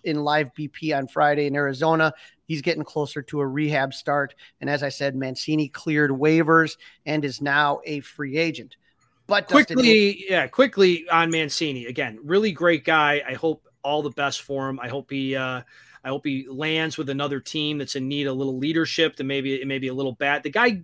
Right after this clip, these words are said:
Speaker 2: the guy could hit with runners in scoring position. He had some clutch hits.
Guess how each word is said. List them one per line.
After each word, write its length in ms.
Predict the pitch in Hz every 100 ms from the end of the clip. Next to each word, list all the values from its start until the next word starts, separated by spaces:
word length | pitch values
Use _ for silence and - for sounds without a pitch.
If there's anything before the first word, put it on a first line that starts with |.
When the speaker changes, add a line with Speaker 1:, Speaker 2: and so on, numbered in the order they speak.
| -
Speaker 2:
the 60 |
guy 260 | 165 226 254 160
could 260 | - 240
hit 320 | 185 - 220 208
with 160 | 165
runners 260 | 185 196 156
in 60 |
scoring 340 | 147 - 180 190
position. 520 | 202 175 208 220 214 - - _
He 120 | 147
had 200 | 170 170
some 160 | 147
clutch 480 | 131 123 160 165 -
hits. 340 | 180 190 -